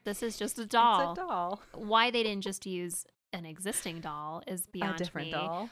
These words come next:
Speaker 1: Um,
Speaker 2: <laughs>
Speaker 1: especially considering that this doll has, like, human teeth. <laughs>
Speaker 2: Ugh.
Speaker 1: It's so
Speaker 2: It,
Speaker 1: gross.
Speaker 2: the teeth are gro-, it's such an ugly doll.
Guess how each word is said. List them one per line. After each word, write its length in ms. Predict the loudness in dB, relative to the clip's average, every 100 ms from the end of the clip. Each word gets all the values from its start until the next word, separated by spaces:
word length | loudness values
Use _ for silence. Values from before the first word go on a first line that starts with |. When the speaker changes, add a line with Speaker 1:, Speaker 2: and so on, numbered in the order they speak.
| -8 -2
Speaker 1:
Um, 220 | 0 0
Speaker 2:
<laughs> 20 |
Speaker 1:
especially 380 | 0 0 2 2
considering 500 | 0 -4 -2 -2 -2
that 160 | -2 -4
this 200 | -4 -4
doll 720 | -4 -4 0 0 0 -2 -6 _ _ _
has, 580 | -12 -8 -2 0 0 -2
like, 200 | -4 -6
human 680 | -12 -18 -12 -8 -6 -6 -8
teeth. 340 | -10 -12 -14 -16 _ _ _ _ _ _ _ -8
<laughs> 360 | -8 -8 -8 -8 -8 _
Speaker 2:
Ugh. 180 | -6 -6 -8 -14 -10 -2
Speaker 1:
It's 240 | 2 2
so 140 | 4 2
Speaker 2:
It, 80 |
Speaker 1:
gross. 240 | 2 -4 -4 -4 -2
Speaker 2:
the 160 | -2 -4
teeth 460 | -10 -4 0 0 0
are 160 | -4
gro-, 380 | -4 -10 -4 -2 -2
it's 140 | -4
such 300 | -8 -8 -6
an 80 | -4
ugly 280 | -2 -4 -4
doll. 240 | -4